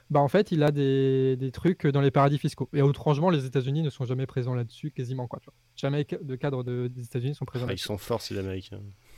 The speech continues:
Speaker 1: Ouais, quand même, hein. Non, parce qu'ils payent
Speaker 2: <laughs>
Speaker 1: évidemment tous leurs impôts, évidemment. Et ce qui est rigolo, c'est que ces documents-là ne sont jamais révélés.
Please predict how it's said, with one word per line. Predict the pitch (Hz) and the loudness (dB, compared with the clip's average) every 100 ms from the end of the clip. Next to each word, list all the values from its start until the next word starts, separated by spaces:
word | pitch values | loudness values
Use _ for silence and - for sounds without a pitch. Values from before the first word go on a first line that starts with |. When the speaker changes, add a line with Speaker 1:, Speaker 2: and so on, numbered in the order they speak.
| - _ _ _ 131 | -20 _ _ _ 0
Speaker 1:
Ouais, | 120 120 | 2 2
quand | 139 | 2
même, | 131 | 2
hein. | 127 - _ - - - | 0 -4 _ -8 -6 0
Non, | 147 | 2
parce | 143 131 | 4 2
qu'ils | 147 | -2
payent | 139 151 147 | 2 4 4
Speaker 2:
<laughs> | |
Speaker 1:
évidemment | 151 147 151 165 | 4 6 6 4
tous | 170 - | 4 4
leurs | 135 139 | 4 6
impôts, | 135 180 190 - | 8 8 8 4
évidemment. | 139 131 139 151 170 - _ _ _ _ _ _ _ _ 156 | -2 4 4 4 0 -4 _ _ _ _ _ _ _ _ -4
Et | 165 180 | -4 -4
ce | 185 | -10
qui | - | -4
est | 165 | 0
rigolo, | 151 165 254 | 2 2 0
c'est | - 170 | 0 2
que | 196 190 | 6 6
ces | - | 6
documents-là | 165 160 160 156 214 226 | 2 4 6 8 10 8
ne | 170 | 6
sont | - 160 | 4 4
jamais | 139 156 165 185 | 6 6 8 8
révélés. | 151 147 214 147 | 8 6 6 4